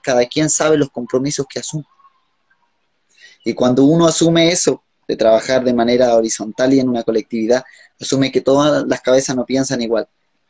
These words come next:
Pero hay un factor en común, que son muchos, y todos buscan mantener o buscar un equilibrio común.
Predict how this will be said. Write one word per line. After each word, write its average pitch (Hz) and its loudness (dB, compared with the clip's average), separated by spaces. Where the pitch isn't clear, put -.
Pero 131 2
hay 156 2
un 156 -2
factor 160 0
en 151 0
común, 151 0
que - -16
son 135 -2
muchos, 151 -4
y - -16
todos 151 2
buscan 185 -2
mantener 139 0
o 139 4
buscar 170 0
un 160 0
equilibrio 147 2
común. 104 -6